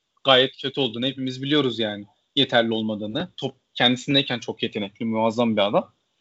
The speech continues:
Defans, yani savunma konusunda Başakşehir o kadar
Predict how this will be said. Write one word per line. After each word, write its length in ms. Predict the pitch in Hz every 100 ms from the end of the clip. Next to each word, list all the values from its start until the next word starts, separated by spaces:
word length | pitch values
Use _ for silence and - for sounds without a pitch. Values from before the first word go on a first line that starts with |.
| _ _ _ _ _ - - - - -
Defans, 460 | 131 127 160 165 -
yani 100 | 139
savunma 400 | - 139 165 185
konusunda 360 | 190 180 175 175
Başakşehir 500 | 170 185 180 185 196
o 140 | 151
kadar 360 | - 151 170